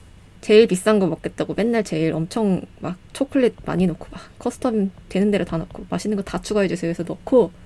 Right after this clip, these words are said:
해가지고 그냥 그거 하나 먹으면은 거의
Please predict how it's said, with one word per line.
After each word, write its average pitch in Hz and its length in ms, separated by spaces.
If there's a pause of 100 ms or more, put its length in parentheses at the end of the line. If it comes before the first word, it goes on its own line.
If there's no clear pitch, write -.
(680)
해가지고 180 560 (1160)
그냥 202 200
그거 196 180
하나 240 240
먹으면은 185 480
거의 175 420